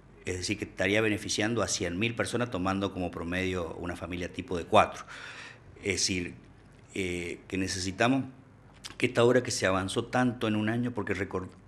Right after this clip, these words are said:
recor-, eh, recordemos que desde el dos mil siete que está esta obra, hace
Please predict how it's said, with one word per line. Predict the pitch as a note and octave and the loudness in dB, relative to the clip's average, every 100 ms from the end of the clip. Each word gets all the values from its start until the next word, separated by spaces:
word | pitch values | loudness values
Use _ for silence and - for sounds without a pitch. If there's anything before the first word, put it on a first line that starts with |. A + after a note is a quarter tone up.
| - | -8
recor-, | G#2+ - G#2+ G#2 - | -6 -2 -2 -4 -8
eh, | G2 F#2 F2+ | -12 -10 -6
recordemos | F#2+ F#2 G#2 A2+ C#3 C#3 | -6 -2 0 2 2 0
que | - | -2
desde | G2 F#2+ | -2 -4
el | F#2 | -4
dos | F#2+ F#2 | -4 0
mil | C3+ D#3 | 4 4
siete | D3+ - G3+ D#3 - E2+ | 4 2 4 4 2 -8
que | |
está | - E2 | -8 -12
esta | - D#2 | -12 -14
obra, | E2 | -8
hace | E2+ - | -6 -6